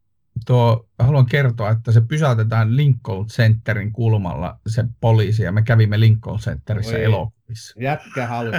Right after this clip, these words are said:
Speaker 2: päteä. No niin, just. Tot-, näin hyvän puheenvuoron, tämmöisen, tämmöisen tiedon takia sitten keskeytyt. Okei,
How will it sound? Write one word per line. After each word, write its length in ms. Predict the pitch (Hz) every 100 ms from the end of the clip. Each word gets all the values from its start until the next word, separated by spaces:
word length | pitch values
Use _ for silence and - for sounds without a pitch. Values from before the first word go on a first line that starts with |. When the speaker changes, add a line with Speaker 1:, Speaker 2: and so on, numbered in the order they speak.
| -
Speaker 2:
päteä. 480 | - 127 - 98 92 113
No 180 | 143
niin, 600 | 147 143 143 135 127 110
just. 160 | 104 - -
Tot-, 540 | - 131 139 135 - -
näin 320 | 165 180 160
hyvän 260 | 170 143
puheenvuoron, 680 | 127 165 160 139 127 120 117 - _ _ -
tämmöisen, 580 | 147 147 131 127 120 - _ _ _ _ -
tämmöisen 420 | 139 135 131 - - _ _ _
tiedon 360 | 135 131 120 110
takia 400 | 117 113 107 98
sitten 260 | - 104
keskeytyt. 480 | 120 117 - 98 98
Okei, 540 | - 156 - 147 127